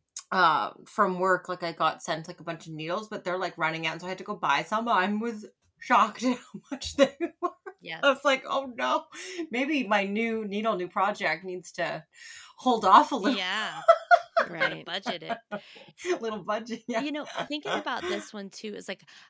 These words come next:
Speaker 2: I don't have a machine currently that tells me when my bobbin thread is low.
Speaker 1: <gasps> Oh,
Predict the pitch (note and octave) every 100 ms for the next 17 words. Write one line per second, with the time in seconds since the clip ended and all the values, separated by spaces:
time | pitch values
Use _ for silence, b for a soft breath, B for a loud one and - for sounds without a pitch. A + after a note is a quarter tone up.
0 | _ - B3 D#4+ - G#3+ G3+ G#3 A#3 G3
1 | - - F3+ F3+ G3 - G#3+ G#3 G#3 G#3
2 | G3 - D#3+ E3 E3 D#3+ A3 A#3 A#3 A#3+
3 | A#3+ A#3 A#3+ A#3+ B3 B3+ B3 B3 A3 B3
4 | B3 E4+ E4+ D#4+ C4 - G#3 F#3 F#3